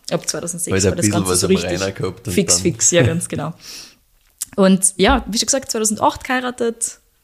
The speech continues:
Speaker 1: dann die Kids gekriegt, zwischen Portugal und Belgien hin und her gereist, immer
Speaker 2: Mhm.
Speaker 1: auch mit den Kindern.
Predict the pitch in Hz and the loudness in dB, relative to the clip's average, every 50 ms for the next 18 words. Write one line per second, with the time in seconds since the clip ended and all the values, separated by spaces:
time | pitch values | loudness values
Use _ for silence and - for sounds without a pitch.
0 | _ _ 196 202 214 220 214 - 233 226 - - - - 196 196 196 - - - | _ _ 0 2 2 2 0 -2 -2 -2 -2 -6 -4 -2 -2 -4 -4 -6 -12 -16
1 | - _ _ _ _ _ _ _ _ _ _ _ _ _ - - 202 196 - 196 | -16 _ _ _ _ _ _ _ _ _ _ _ _ _ -2 0 2 2 2 0
2 | 185 - - 175 180 175 175 180 180 175 175 180 185 - 185 185 185 185 202 202 | 0 -2 -4 -4 -4 -4 -2 -2 -2 -2 -2 -2 -2 -2 -4 -4 -2 0 0 0
3 | 190 190 - 196 220 - 226 - - 214 226 226 - - - 226 220 220 - 185 | 0 0 -2 -4 -4 -4 -4 -4 -4 -2 -2 -2 -2 -2 0 0 0 0 -2 -2
4 | - 170 190 196 202 - - 185 - - - 208 214 214 247 - | -2 -2 0 -2 -2 -4 -8 -10 -8 -2 2 2 2 2 2 -2